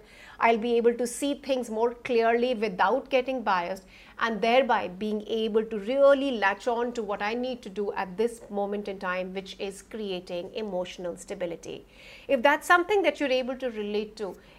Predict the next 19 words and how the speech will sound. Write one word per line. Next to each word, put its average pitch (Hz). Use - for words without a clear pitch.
in 262
your 233
life 262
situation 233
as 208
well 202
right 185
now, 175
do 233
share 240
with 214
me. 196
Are 214
you 233
in 277
a 269
situation 233
where 214
you 220